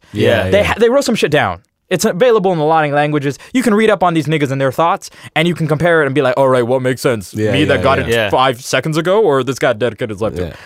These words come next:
Speaker 3: I'm just saying, like school, you wouldn't be going up to a mathematician and being like, "Oh, I think two plus five should equal eighteen." And they'd be like, "No, there's a lot of actual evidence that it, uh,
Speaker 2: That, that,
Speaker 1: Yeah.
Speaker 2: that's not how the
Speaker 3: Two plus five
Speaker 2: world
Speaker 3: is
Speaker 2: works.
Speaker 3: seven." You know what I
Speaker 1: Yeah.
Speaker 3: mean?
Speaker 2: Yeah.
Speaker 3: So, all to say, I think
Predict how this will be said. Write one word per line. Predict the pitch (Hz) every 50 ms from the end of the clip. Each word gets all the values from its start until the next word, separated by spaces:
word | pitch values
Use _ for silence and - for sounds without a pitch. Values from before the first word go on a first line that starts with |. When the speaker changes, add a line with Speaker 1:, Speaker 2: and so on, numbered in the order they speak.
| - - -
Speaker 3:
I'm | - 247
just | 247 -
saying, | - 220 208 196 185 160 - - - - _
like | - 170 208 190 -
school, | - - - 180 165 170
you | 156 156 175
wouldn't | 175 185 170
be | 156 139
going | 120 151 147 151
up | 147 123
to | 156 135
a |
mathematician | 123 135 135 131 - 120 110 - 143 131 - 123
and | 120
being | 113 127 127 123
like, | 120 117 120 120 -
"Oh, | - 156 151 139
I | 135
think | 127 - 131 120 -
two | - 131 131
plus | 120 - 120 107 -
five | - 120 117 117 117 107
should | 101 - 110 101 -
equal | 98 104 95 - 101 101 101 -
eighteen." | 104 95 - - 104 90 82 82 _ _ - - -
And | 190
they'd | 208
be | 202
like, | 214 202 190
"No, | 208 233 226 220
there's | 208 208
a | 190
lot | 190 196 196 185
of | 185 165 -
actual | 170 160 160 - - 170 165 165
evidence | 151 156 143 131 131 135 - -
that | 143 139 131
it, | 135 127 110
uh, |
Speaker 2:
That, | 117 113 113 113 107 98 -
that, | 117 110 113
Speaker 1:
Yeah. | 117 110 107 117
Speaker 2:
that's | 123 - -
not | - -
how | 151
the | 147
Speaker 3:
Two | -
plus | - 151
five | 151 -
Speaker 2:
world |
Speaker 3:
is | 147 143
Speaker 2:
works. | 123 185 170 135 -
Speaker 3:
seven." | 139
You | 139 143
know | 143 143
what | 147 143
I | 143
Speaker 1:
Yeah. | 147 147 175
Speaker 3:
mean? | 233 285
Speaker 2:
Yeah. | 294 -
Speaker 3:
So, | - - - 135 131 127 127 123 120 - _ _ _ - _ - - _ _ _ _ _ _ _ _ _ _ _ _ _
all | - 139 143
to | 120 123
say, | - - 127 107 90 85 - _ _ _ _ _ _ _ _ _ _ -
I | 113 117
think | 113 - 143 143 135 127 - - -